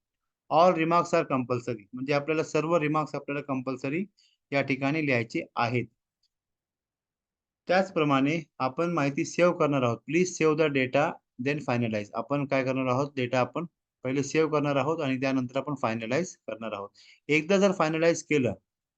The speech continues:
तर त्यामध्ये आपल्याला माहिती अपडेट करता येणार नाहीये. तर सर्वप्रथमपणे या ठिकाणी पाहूया की वर्गखोल्या,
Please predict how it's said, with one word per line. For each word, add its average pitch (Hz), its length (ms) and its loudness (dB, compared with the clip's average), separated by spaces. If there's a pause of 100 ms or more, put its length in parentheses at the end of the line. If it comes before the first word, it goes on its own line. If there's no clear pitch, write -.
तर 143 60 -6
त्यामध्ये 147 480 0
आपल्याला 131 360 0
माहिती 139 580 -4 (160)
अपडेट 147 420 -2
करता 120 300 -2
येणार 117 440 0 (560)
नाहीये. 110 420 -4 (920)
तर 127 80 -4
सर्वप्रथमपणे 131 840 -2
या 127 80 -2
ठिकाणी 120 360 -4
पाहूया 120 400 0 (420)
की 156 60 -2
वर्गखोल्या, 175 800 2